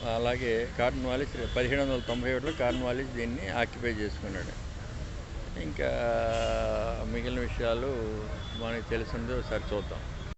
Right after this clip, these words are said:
So దీనికి అటు ఇటు ఇలా నడకదారి ఉంది. ఇది వస్తే కనుక ఇక్కడ కోట ఎండ్. మనం ఎండ్లోంచి లోపలికి వెళ్తున్నాము. ఈ కోట తలుపులు చూసారా, ఇది ఎంత మందంగా ఉన్నాయంటే, దాదాపు ఒక అడుగు ఉన్నాయి ఇవి చెక్క.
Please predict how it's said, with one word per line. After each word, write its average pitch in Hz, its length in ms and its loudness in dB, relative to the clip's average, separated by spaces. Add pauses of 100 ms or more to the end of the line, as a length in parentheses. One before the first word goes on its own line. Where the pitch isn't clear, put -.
(300)
So 120 300 -6
దీనికి 113 280 -2
అటు 107 240 -2
ఇటు 113 400 -2 (180)
ఇలా 113 260 -2 (320)
నడకదారి 110 640 0
ఉంది. 123 380 -4
ఇది 110 140 -2
వస్తే 110 240 -2
కనుక 113 200 -2
ఇక్కడ 104 240 -4 (100)
కోట 107 200 0
ఎండ్. 104 500 -2
మనం 110 200 -2
ఎండ్లోంచి 110 600 -4
లోపలికి 104 340 -2
వెళ్తున్నాము. 98 840 -6 (1160)
ఈ - 20 -8 (160)
కోట 113 340 -6
తలుపులు 113 300 -4
చూసారా, 123 360 -6
ఇది 110 140 -6
ఎంత 101 280 -8
మందంగా 110 680 -4
ఉన్నాయంటే, 113 440 -4
దాదాపు 117 460 -2
ఒక 110 120 -6
అడుగు 107 300 -4
ఉన్నాయి 107 260 -6
ఇవి 92 120 -8 (200)
చెక్క. 95 320 -6